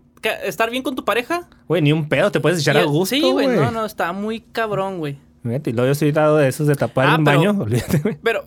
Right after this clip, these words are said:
Speaker 1: ahí también entra la, la parte cómoda, güey, la parte cómoda de,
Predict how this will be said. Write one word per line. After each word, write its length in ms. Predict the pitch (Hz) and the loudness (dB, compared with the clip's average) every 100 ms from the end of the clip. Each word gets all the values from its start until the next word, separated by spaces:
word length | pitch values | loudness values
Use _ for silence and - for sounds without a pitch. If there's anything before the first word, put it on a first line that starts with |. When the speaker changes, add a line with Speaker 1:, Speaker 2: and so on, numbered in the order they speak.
| - | -6
Speaker 1:
ahí 180 | 185 196 | -4 -2
también 360 | 233 240 254 202 | -2 -2 -2 -2
entra 180 | 190 | -4
la, 220 | 233 220 190 | -2 -2 0
la 160 | 190 | -2
parte 300 | 180 185 - - | 0 -4 -4 -4
cómoda, 460 | 233 226 214 196 | -2 0 0 0
güey, 320 | 175 175 170 165 _ | 0 -2 -4 -10 _
la 180 | 175 160 | -12 -6
parte 300 | 175 170 190 | -4 -4 -8
cómoda 420 | - 202 214 214 | -6 -4 -4 -4
de, 760 | 202 180 165 151 143 135 - | -4 -4 -4 -6 -6 -10 -16